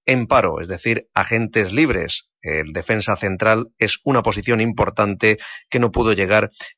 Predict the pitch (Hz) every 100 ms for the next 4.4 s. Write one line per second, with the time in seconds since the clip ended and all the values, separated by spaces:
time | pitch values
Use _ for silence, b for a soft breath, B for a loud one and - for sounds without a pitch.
0 | - 120 107 - 120 104 101 95 90 -
1 | 170 135 107 95 104 107 104 95 104 101
2 | 98 101 - 117 104 104 110 101 107 101
3 | 92 107 107 - 110 98 107 107 101 -
4 | 110 95 107 -